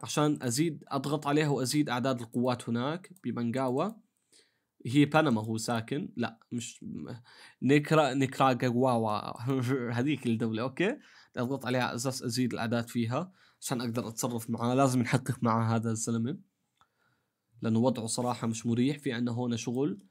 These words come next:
آه، برضه هدول الاثنين ما حللناهم صح. أوكي، بس أ-، أنا ما كان عندي تفاصيل. أوكي، لازم هلأ أجهز فرق للتحقيق. فعليًا هذا خطأي إنه أنا مو مجهز فرق تحقيق.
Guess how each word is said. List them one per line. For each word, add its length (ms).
آه، 1120
برضه 320
هدول 180
الاثنين 680
ما 200
حللناهم 640
صح. 280
أوكي، 300
بس 320
أ-، 240
أنا 180
ما 160
كان 220
عندي 200
تفاصيل. 680
أوكي، 340
لازم 320
هلأ 300
أجهز 380
فرق 300
للتحقيق. 540
فعليًا 380
هذا 260
خطأي 400
إنه 180
أنا 100
مو 100
مجهز 380
فرق 260
تحقيق. 520